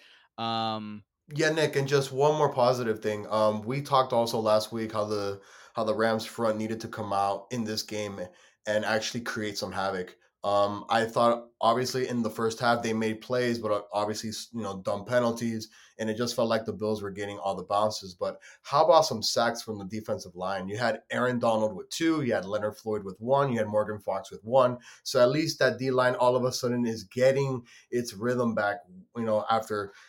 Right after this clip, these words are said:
Speaker 2: you know, t-, you know, listen, you beat the Eagles, but you didn't even pressure Carson Wentz enough, <laughs> you know, per se. So it felt good to at least, to get at least Aaron Donald,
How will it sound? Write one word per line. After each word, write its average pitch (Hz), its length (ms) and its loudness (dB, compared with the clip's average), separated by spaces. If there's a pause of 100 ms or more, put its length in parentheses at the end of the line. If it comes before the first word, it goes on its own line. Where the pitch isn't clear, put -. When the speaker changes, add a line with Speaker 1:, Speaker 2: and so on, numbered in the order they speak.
(140)
Speaker 2:
you 120 80 -8
know, 110 120 0
t-, - 180 -10
you 123 80 -4
know, 104 280 0 (160)
listen, 120 300 -2
you 107 120 -4
beat - 180 -6
the 113 80 -4
Eagles, 113 440 -2
but 101 280 -10
you 127 220 -6 (120)
didn't 139 200 -4
even 123 200 -2
pressure 131 440 2
Carson 117 420 2
Wentz 117 220 0
enough, 104 520 -2
<laughs> - 40 -6
you 233 200 8
know, 135 200 6
per 110 180 -6
se. 104 280 -4
So - 280 -2 (220)
it 131 100 2
felt 180 260 6
good 165 180 2
to 143 120 6
at 120 80 4
least, 135 280 -2
to 117 60 -8
get 131 180 4
at 120 80 -2
least 135 240 -6
Aaron 135 260 4
Donald, 110 500 2